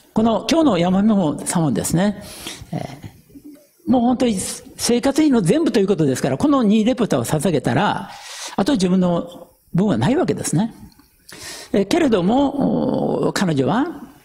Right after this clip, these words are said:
えー、この天地を作られた神様に、あるいは、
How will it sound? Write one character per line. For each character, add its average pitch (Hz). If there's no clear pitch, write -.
え 147
ー、 -
こ 196
の 180
天 196
地 175
を -
作 -
ら 180
れ 165
た 180
神 214
様 202
に、 214
あ 254
る 320
い 320
は、 185